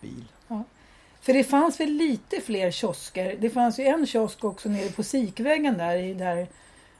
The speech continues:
Speaker 2: eh... Hantverkshuset fanns väl också en kiosk, va,
Speaker 1: Ja,
Speaker 2: som man
Speaker 1: just
Speaker 2: kunde
Speaker 1: det.
Speaker 2: köpa godis.
Speaker 1: Mm, den kallades ju för Trafikkiosken.
Speaker 2: Just det.
Speaker 1: Därför att den låg vid Trafikskolan.
Speaker 2: Precis.
Speaker 1: Mm.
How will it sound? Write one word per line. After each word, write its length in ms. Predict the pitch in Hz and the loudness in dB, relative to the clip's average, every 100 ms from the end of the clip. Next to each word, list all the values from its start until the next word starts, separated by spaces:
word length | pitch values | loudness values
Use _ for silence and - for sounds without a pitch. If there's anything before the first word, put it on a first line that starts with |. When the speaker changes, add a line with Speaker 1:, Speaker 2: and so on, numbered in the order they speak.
| _ | _
Speaker 2:
eh... 640 | 233 190 185 196 190 - 190 214 254 262 254 269 226 - - - | -8 -6 -6 -8 -10 -14 -14 -16 -16 -16 -16 -18 -20 -20 -14 -6
Hantverkshuset 840 | 202 240 175 202 196 294 277 - - | 0 0 0 -6 -4 -2 -2 -6 0
fanns 260 | 262 233 | 0 2
väl 80 | 226 | 0
också 240 | 214 - | 0 -2
en 80 | 302 | -4
kiosk, 360 | 233 - - - | -2 -6 -8 -6
va, 80 | - | 0
Speaker 1:
Ja, 60 | |
Speaker 2:
som 100 | 113 | 6
man 120 | 113 135 | 8 6
Speaker 1:
just 80 | |
Speaker 2:
kunde 160 | 220 220 | 6 2
Speaker 1:
det. 40 | |
Speaker 2:
köpa 240 | 208 196 196 | 0 -4 -4
godis. 340 | 185 170 180 127 | -4 -6 -2 0
Speaker 1:
Mm, 300 | 127 131 131 | 2 0 0
den 180 | 131 | -2
kallades 600 | 131 143 127 120 117 - | -2 -2 -2 -4 -8 -10
ju 40 | 117 | -10
för 160 | - | -10
Trafikkiosken. 920 | 104 113 - 107 - - 135 - - 139 - - | -10 -10 -8 -8 -8 -12 -12 -12 -16 -20 -20 0
Speaker 2:
Just 300 | 247 - - | 0 0 -10
det. 120 | 160 - | -10 -6
Speaker 1:
Därför 240 | 113 110 | -6 -6
att 100 | 95 | -8
den 100 | 110 | -6
låg 180 | 101 95 | -6 -8
vid 100 | 92 | -14
Trafikskolan. 720 | 92 107 98 - 117 117 135 - _ - | -14 -14 -16 -14 -12 -12 -16 -20 _ -12
Speaker 2:
Precis. 520 | 220 - - - - | -10 -6 -6 -6 -10
Speaker 1:
Mm. 200 | 107 | -8